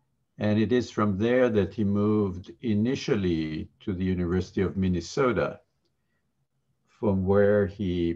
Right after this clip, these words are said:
proceeded to join your department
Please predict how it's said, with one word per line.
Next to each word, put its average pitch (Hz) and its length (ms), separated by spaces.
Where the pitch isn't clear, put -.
proceeded 90 720
to 95 140
join 85 760
your 101 300
department 80 920